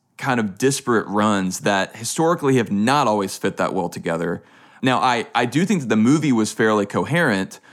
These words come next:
but I also felt like at times I'm like, "Wow, okay, we're, we're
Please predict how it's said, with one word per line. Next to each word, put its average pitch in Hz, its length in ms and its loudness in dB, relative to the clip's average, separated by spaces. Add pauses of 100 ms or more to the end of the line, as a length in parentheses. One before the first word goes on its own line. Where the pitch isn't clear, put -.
(240)
but 117 200 0
I 117 80 4
also 123 420 0
felt 107 360 -2
like 104 140 -6
at 104 80 -8
times 107 420 -2
I'm 95 140 -4
like, 92 220 -6
"Wow, 98 480 2
okay, 92 480 -2
we're, 113 680 0 (580)
we're 113 320 4